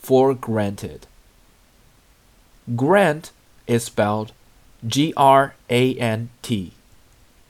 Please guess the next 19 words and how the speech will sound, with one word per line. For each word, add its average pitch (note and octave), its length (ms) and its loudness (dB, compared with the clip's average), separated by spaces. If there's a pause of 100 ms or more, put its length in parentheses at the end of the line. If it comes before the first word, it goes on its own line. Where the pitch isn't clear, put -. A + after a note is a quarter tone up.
(840)
Take A3 320 4
something G3 560 0
for E3 260 0
granted， B2+ 680 2 (480)
意 C3 120 2
思 G2 180 -6
是 F2+ 280 -6 (500)
认 D#3+ 180 4
为 B2 300 2
什 - 180 -8
么 A#2 80 -4
什 A2+ 140 -6
么 G2 140 -6
是 G#2+ 420 -2
理 G2+ 160 -2
所 G#2+ 160 -6
当 A2 160 -2
然 F2 180 -6
的。 G2 140 -10